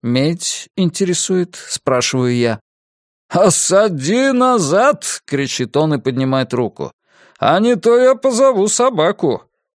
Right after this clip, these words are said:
Я уже сказал вам, чтобы вы не тратили времени зря.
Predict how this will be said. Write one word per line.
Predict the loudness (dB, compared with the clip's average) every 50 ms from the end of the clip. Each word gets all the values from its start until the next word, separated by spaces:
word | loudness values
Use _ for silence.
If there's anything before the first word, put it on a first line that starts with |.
| _ -4
Я | -2 0
уже | 0 0 0 0
сказал | 0 0 0 0 0 2 2 2 2 2
вам, | 2 0 0 -2
чтобы | -4 -4 -2 0 0
вы | 0 0 0
не | 0 -2
тратили | -2 0 0 0 0 0 -2 -6 -6 -6
времени | -4 -2 0 0 0 0 0 -2 -2 -2
зря. | -2 -2 -2 -2 -2 -4 -8